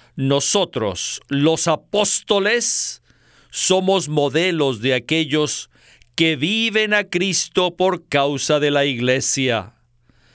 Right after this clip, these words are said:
Somos las personas competentes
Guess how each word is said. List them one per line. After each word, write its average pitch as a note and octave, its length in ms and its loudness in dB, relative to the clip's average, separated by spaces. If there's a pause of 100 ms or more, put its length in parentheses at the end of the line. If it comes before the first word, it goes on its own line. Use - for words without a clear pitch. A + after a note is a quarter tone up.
(240)
Somos A#3+ 840 0
las F#3 240 2
personas G#3 720 0
competentes E3+ 1600 0